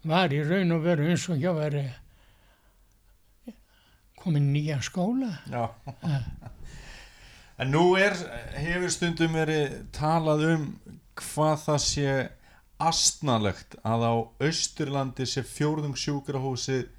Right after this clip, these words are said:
Speaker 2: statt í Neskaupstað. Þetta er umræða sem að ég veit að þú hefur heyrt og allir Norðfirðingar hafa náttúrulega heyrt. En fyrir því er nú einföld skýring, er það ekki?
Speaker 1: Fyrir því er svo einfalda skýring. Við vissum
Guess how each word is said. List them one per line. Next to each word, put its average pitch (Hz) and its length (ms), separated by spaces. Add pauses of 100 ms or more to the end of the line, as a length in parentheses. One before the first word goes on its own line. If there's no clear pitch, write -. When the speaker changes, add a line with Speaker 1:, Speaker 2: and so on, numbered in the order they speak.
(180)
Speaker 2:
statt 135 460
í 127 80
Neskaupstað. 127 720 (100)
Þetta 117 220
er 135 140
umræða 135 400
sem 135 120
að 131 140
ég 131 80
veit 135 180
að 123 140
þú 147 160
hefur 135 220
heyrt 151 320 (300)
og 123 140
allir 123 260
Norðfirðingar 120 580
hafa 120 220
náttúrulega 107 440
heyrt. 160 240 (420)
En 120 160
fyrir 170 320
því 170 160
er 156 140
nú 147 100
einföld 170 440
skýring, 175 420
er 110 100
það 104 220
ekki? 95 140 (1400)
Speaker 1:
Fyrir 202 320
því 196 220 (260)
er 226 160
svo 220 320
einfalda 214 640
skýring. 120 720 (1080)
Við 170 160
vissum 190 520